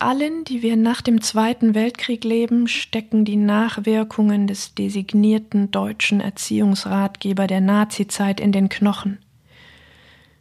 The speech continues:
Johanna Harers Buch Die deutsche Mutter und ihr erstes Kind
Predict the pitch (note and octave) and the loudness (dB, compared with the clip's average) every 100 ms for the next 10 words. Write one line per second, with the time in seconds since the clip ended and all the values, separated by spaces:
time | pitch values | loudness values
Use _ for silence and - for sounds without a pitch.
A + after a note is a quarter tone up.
0 | _ - G3+ G3 G#3+ G#3+ G3+ G#3 A3 A3+ | _ -2 0 4 4 4 4 4 4 2
1 | A3 - - G#3+ A#3+ - - - F#3 F#3 | -2 -4 -6 -4 -4 -8 -12 -10 -4 0
2 | F#3 - G3+ F#3+ G3+ A3+ G#3 F#3+ - - | 0 0 2 2 2 0 -2 -2 -4 -2
3 | G#3 - - - - G#3+ G#3+ B3 | -2 -4 -6 -8 -4 2 2 0